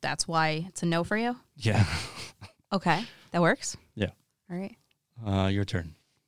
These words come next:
Speaker 2: Is it true that you like to floss with pubic hair?
Speaker 1: My turn?
Speaker 2: Yeah.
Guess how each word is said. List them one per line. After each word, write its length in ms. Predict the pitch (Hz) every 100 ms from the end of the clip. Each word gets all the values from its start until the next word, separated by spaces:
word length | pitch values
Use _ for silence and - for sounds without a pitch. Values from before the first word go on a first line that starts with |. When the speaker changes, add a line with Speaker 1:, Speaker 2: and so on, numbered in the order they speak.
| _ _ _ _ _ _ _ _ _ _ _ _ _ _ _ _ _ _ _ _ _ _ _
Speaker 2:
Is 180 | - 92
it 240 | 101 - -
true 580 | - - 117 95 87 87 87 -
that 320 | - 92 95 92
you 200 | 95 92
like 260 | 92 101
to 160 | - 95
floss 680 | - - 92 95 113 - - _ _ _ -
with 360 | 104 98 95 - -
pubic 340 | - 85 87 -
hair? 240 | 87 85 - _ _ _ _ _ _ _ _ _ _ _ _ _ _ _ _ _ _ _ _ -
Speaker 1:
My 80 | 196
turn? 160 | 277 339 214
Speaker 2:
Yeah. 180 | 165